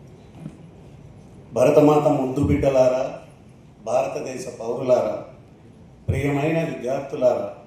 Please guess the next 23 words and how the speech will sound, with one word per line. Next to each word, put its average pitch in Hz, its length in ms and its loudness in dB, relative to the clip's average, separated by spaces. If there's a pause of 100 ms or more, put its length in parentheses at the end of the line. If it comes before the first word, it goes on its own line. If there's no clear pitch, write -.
(460)
వందనం, 135 760 -2 (140)
అభివందనం. 117 720 -2 (680)
నా 123 160 -4
పేరు 151 260 2
హనుమంతు, 147 800 -2
అడిషనల్ 139 400 -2
ఎస్పీ 147 200 -10
గుంటూరు 131 520 -8
డిస్ట్రిక్ట్. 143 440 -8 (640)
నేను 123 320 -8
మీ 139 160 -8
వాడిని, 147 540 -6 (500)
అందరి 123 360 0
వాడిని. - 400 -2 (840)
ఏఎస్పీ 156 380 4
హనుమంతు 151 540 -4
అని 143 200 -8 (140)
Google 143 360 -8
టచ్ 127 320 -12
చేస్తే 151 460 -10 (420)
నా 117 180 -8
బయోపిక్ 135 600 -4
వస్తుంది. 139 600 -12